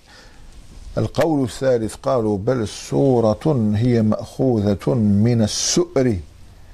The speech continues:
السؤر وهو بقية الشيء وطائفته، جزء منه، جزء منه.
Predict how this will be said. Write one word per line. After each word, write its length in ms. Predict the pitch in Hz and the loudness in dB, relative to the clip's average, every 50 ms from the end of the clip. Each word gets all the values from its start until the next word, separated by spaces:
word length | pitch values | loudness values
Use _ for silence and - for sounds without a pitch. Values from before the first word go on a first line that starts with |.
| - - - - - - | -20 -20 -20 -20 -18 -16
السؤر 440 | - - - - - 139 - - 101 | -12 -10 -6 -2 -2 0 0 0 0
وهو 260 | 101 110 110 113 117 | 0 0 2 0 0
بقية 520 | 104 104 110 107 - - 143 139 127 113 - - | 0 0 -2 -2 -2 -2 0 0 0 0 0 -4
الشيء 540 | 107 - - - - 139 135 123 120 123 117 | -6 -6 -4 -2 0 0 0 0 0 0 2
وطائفته، 840 | 110 107 107 - 110 110 110 - 110 - - 131 110 - 120 113 110 | 2 0 0 0 0 0 0 -2 -6 -4 -4 -4 -2 0 0 0 2
جزء 260 | 110 135 120 131 - | 2 0 0 0 0
منه، 340 | 135 123 123 117 107 101 87 - - - - - - - - - - - | 0 2 2 2 2 0 -2 -4 -10 -20 -20 -20 -20 -20 -20 -8 -4 0
جزء 260 | 107 127 120 131 - | 0 0 0 0 0
منه. 300 | 139 117 104 98 95 87 | 0 2 2 2 0 -2